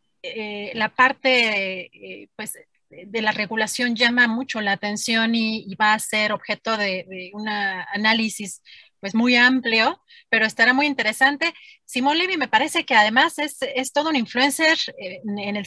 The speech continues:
en el sentido más positivo, eh, siempre que reviso Twitter me lo ve-, lo veo ayudando a alguien más y, este,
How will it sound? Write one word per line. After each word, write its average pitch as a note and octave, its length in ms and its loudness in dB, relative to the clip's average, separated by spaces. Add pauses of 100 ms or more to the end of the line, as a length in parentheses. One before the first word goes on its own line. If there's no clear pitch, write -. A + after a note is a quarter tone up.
(100)
en G#3+ 160 -6
el G#3 60 -4
sentido B3+ 360 2
más C4 180 0
positivo, A#3 800 -2
eh, F#3+ 260 -12 (320)
siempre G#3 240 -4
que G#3 300 0 (200)
reviso B3 460 -2
Twitter B3+ 240 2
me A#3+ 120 2
lo G#3+ 140 2
ve-, A3+ 120 -6
lo A3+ 120 -2
veo B3 380 6 (220)
ayudando A#3+ 540 4
a B3 80 6
alguien A#3 300 2
más B3+ 420 4
y, G#3 280 -12
este, G#3 460 -6